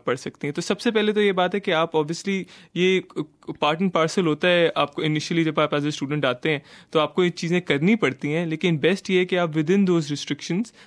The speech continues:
within those hours کی restrictions آپ، uh، جو ہے وہ کام کریں۔ Having said that، پر، uh، اگر آپ یہ کریں گے تو obviously اپنی fees تو آپ مشکل ہے کہ خود افورڈ کر سکیں، پر living ایکسپینسز آپ definitely افورڈ کر سکتے ہیں۔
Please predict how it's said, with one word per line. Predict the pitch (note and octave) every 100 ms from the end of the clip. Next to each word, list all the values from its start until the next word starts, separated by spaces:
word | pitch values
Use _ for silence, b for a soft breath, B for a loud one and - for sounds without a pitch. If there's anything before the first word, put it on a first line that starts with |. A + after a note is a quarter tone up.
| B
within | D#3 F3+ F3+
those | E3+ D#3 -
hours | C#3+ D3+
کی | -
restrictions | D3 - C#3+ D#3 C#3+
آپ، | C3 B2+ -
uh، | B2+ B2 B2
جو | B2
ہے | C#3
وہ | C3 C3
کام | B2+ C3 A#2+
کریں۔ | B2+ B2 - _ _ F3
Having | G3+ G#3 F3
said | E3+ D3+
that، | D3+ D#3+
پر، | F3+ E3 - -
uh، | D#3 D#3
اگر | D3+
آپ | F3 E3
یہ | E3+
کریں | E3+ E3 F3+ A3
گے | A3+
تو | F#3+
obviously | E3 E3+ G3 F3+
اپنی | F#3+
fees | F3+ - E3+ G3 A#3 -
تو | G#3+ F#3+ -
آپ | D3 - - _ _ -
مشکل | D3 C#3+ D3+ - F3+
ہے | D#3
کہ | D#3
خود | D3+
افورڈ | C#3+ C#3+ C3+
کر | C3 C3+
سکیں، | D#3+ F3 A#3+ B B -
پر | E3
living | D3 D#3 A3
ایکسپینسز | F#3 - D3 D3 D3+
آپ | C#3
definitely | B2 - C#3 - D#3+ D#3 D#3
افورڈ | D3 B2+ B2+
کر | -
سکتے | - - -
ہیں۔ | -